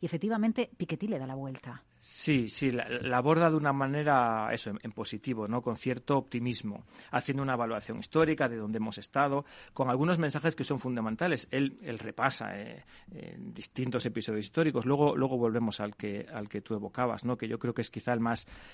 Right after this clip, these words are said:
Speaker 2: el más llamativo, ¿no? Todo lo relativo al, a la esclavitud y el cómo se abolió la esclavitud y qué consecuencias desde el punto de vista económica tuvo en las, en las Antillas y,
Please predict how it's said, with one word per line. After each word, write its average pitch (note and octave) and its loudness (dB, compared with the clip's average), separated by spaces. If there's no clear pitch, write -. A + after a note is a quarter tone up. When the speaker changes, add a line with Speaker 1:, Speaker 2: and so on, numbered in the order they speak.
Speaker 2:
el A2+ -4
más A#2 0
llamativo, A2+ -2
¿no? A2 -2
Todo B2 0
lo B2 2
relativo A2+ 0
al, A2 -2
a A2+ 0
la G#2+ -2
esclavitud A#2+ 2
y B2+ 2
el A2+ 0
cómo E3 8
se - 0
abolió A#2+ 4
la B2 4
esclavitud A#2 0
y A#2 -2
qué G#2+ -4
consecuencias A2 -2
desde G#2+ -6
el G#2 -6
punto A2+ -2
de A2 0
vista A2 -4
económica A2 -4
tuvo A#2 -4
en A2+ -2
las, A2 -4
en A#2+ -2
las A2+ -2
Antillas C3 2
y, A#2+ -2